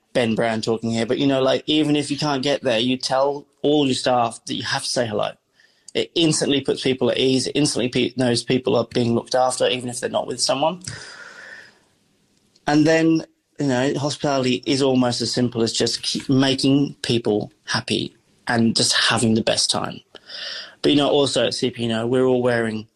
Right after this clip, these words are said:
suits and shirts and polished shoes, and the chair gets pulled out and the napkin always gets put back and the cutlery comes. There's no cutlery in the table. It comes with every course, and that napkin on that plate is perfectly folded, and the glass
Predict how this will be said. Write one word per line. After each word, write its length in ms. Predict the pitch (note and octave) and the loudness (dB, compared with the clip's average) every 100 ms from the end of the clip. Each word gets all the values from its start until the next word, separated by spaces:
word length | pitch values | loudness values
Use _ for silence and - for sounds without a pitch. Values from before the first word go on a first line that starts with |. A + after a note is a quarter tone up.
| _ - | _ -10
suits 540 | - E3 A2+ - - - | -2 0 0 -4 -12 -10
and 100 | B2+ | -6
shirts 540 | A#2 D#3 A#2 G2 - - | -2 2 2 0 -6 -6
and 160 | A#2+ - | -8 -4
polished 340 | - A#2+ A#2 | 0 0 2
shoes, 480 | - C3+ A2+ G#2 - - | 2 2 2 0 -6 -4
and 360 | B2+ A#2 A2+ A2 | -2 2 0 -2
the 60 | |
chair 300 | A2 - C#3 | -4 0 2
gets 180 | B2+ - | 0 -4
pulled 280 | - A#2+ A2+ | -2 0 2
out 180 | G#2+ - | 0 0
and 100 | A#2+ | 0
the 40 | |
napkin 360 | B2 A#2+ - B2+ | 0 -2 -2 -2
always 480 | A#2 C3 C3 B2 A#2+ | 2 2 2 2 0
gets 280 | - - | -2 -4
put 340 | - - - - | -6 -6 -6 -4
back 240 | A2 G2+ - | -4 -4 -6
and 180 | A#2+ A2+ | -4 -4
the 60 | |
cutlery 480 | G#2 - - A#2+ A#2 | -4 -4 -2 -2 -4
comes. 920 | - A#2 A2+ A#2 - - - - - - | -4 -4 -4 -4 -8 -10 -6 -4 -4 -2
There's 140 | C3+ B2+ | 2 2
no 160 | C#3 | 2
cutlery 220 | C#3 G#2+ | 0 0
in 60 | B2 | 0
the 80 | A#2+ | -2
table. 260 | C#3+ A#2 | -2 -2
It 140 | A2 - | -4 -4
comes 280 | C3+ B2 A2+ | -2 -2 0
with 120 | A#2+ | 0
every 260 | A#2 A#2 | 0 -2
course, 560 | A2 - C#3 A2 G#2 - | -4 -2 0 2 -2 -4
and 160 | C3 A#2+ | -2 0
that 200 | C3 B2 | 0 0
napkin 340 | A#2+ - B2 | -4 -2 -2
on 140 | A#2 A2+ | 0 0
that 220 | B2+ - | -2 -4
plate 260 | B2+ A2+ | -2 -2
is 180 | A#2 - - | -4 -12 -12
perfectly 540 | - C3 A#2 - A2+ A#2 | -2 0 0 -4 -6 -4
folded, 480 | A#2 A2+ A2 A2+ - - - - | -2 -2 -2 -6 -8 -14 -14 -8
and 180 | C3 A#2+ | -2 0
the 80 | A#2 | 0
glass 500 | C3 B2 B2 A#2+ | 2 2 2 0